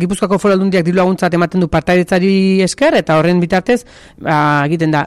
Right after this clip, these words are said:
Egin beharko lukela udaletxeak holako planak auzo guztiekin? Dudik gabe. Eta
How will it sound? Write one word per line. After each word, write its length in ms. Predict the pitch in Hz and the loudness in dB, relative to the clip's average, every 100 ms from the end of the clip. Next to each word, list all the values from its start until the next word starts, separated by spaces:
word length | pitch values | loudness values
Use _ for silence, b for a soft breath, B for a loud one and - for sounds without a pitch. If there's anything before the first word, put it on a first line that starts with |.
| - - | -6 -4
Egin 240 | 170 190 | -2 0
beharko 240 | 214 226 | 0 0
lukela 360 | 220 214 226 214 | -2 0 0 0
udaletxeak 760 | - 202 214 208 - 214 208 - | 0 0 2 0 0 0 0 0
holako 320 | 202 196 202 | 0 0 -2
planak 260 | 208 208 196 | 0 0 0
auzo 160 | 180 208 | 0 -2
guztiekin? 460 | 180 220 214 170 - | 0 -2 0 -4 -4
Dudik 300 | 170 170 147 | 0 2 2
gabe. 240 | 143 135 B B B - | -2 -4 B B B -4
Eta 320 | 165 175 | -2 2